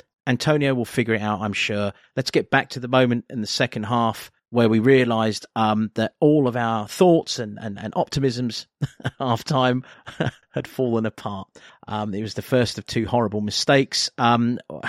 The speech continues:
I mean, look, I suppose they speak for itself. We probably don't need to analyse it.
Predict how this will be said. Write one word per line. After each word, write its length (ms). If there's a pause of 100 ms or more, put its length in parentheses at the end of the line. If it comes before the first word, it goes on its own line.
(140)
I 100
mean, 200
look, 280
I 80
suppose 320
they 80
speak 320
for 100
itself. 400
We 80
probably 220
don't 160
need 140
to 80 (100)
analyse 420
it. 160